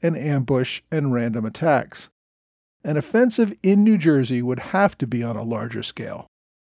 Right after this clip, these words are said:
Since the British had some larger bases along the New Jersey coast further to the south, General Washington deployed several detachments that protected his main army from a southern attack.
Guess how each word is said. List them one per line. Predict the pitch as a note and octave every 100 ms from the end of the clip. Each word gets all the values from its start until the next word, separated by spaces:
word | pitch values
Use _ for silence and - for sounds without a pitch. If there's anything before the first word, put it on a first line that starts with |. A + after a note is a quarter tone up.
| _ _ _ _ -
Since | - F3+ -
the | F3
British | F#3+ F#3+ F3+
had | - G#3 A3+
some | - G#3
larger | F#3 F3 F3 F3
bases | C3+ A#2+ A#2 A2+ A2+
along | C3+ C#3+ D3 E3 E3+
the | D#3+
New | D3 C#3+
Jersey | B2+ C3 A#2+ A#2
coast | - G3+ F3 D#3+ -
further | - D3 C3+ C3+
to | -
the | A#2
south, | - E3 D3 B2+ - _ _ _ _ _ -
General | E3 E3 F3+
Washington | A3 C4+ - A3 G3 F#3+
deployed | F3+ - D#3 C#3 B2+
several | - G#3 G#3
detachments | F#3+ E3 - B2+ A#2+ - A#2 - - _ _
that | E3+ -
protected | F3+ - G3+ F#3+ E3+
his | C#3 C#3+
main | C#3+ G3 A#3
army | F#3 B2 B2+ C3
from | - F3 D#3+
a |
southern | - C3 A#2 G#2+
attack. | G#2+ - E3+ D#3 A#2+